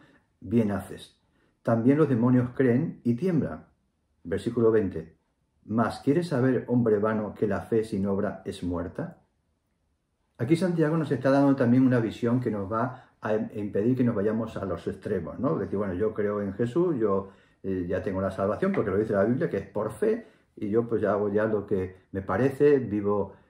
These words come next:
eh, bueno, pues sin ningún temor de Dios, etcétera, etcétera. Y Santiago nos advierte, cuidado,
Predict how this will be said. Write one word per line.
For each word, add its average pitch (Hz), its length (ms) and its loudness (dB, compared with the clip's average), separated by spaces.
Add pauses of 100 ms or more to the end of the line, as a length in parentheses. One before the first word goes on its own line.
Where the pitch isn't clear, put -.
(100)
eh, 90 360 -2
bueno, 101 240 -2
pues 95 320 -6 (180)
sin 113 240 -2
ningún 117 300 2
temor 104 320 2
de 95 140 0
Dios, 123 360 0
etcétera, 92 520 -2
etcétera. - 340 -8 (200)
Y 120 80 2
Santiago 147 460 4
nos 165 220 0
advierte, 120 460 0
cuidado, 113 500 2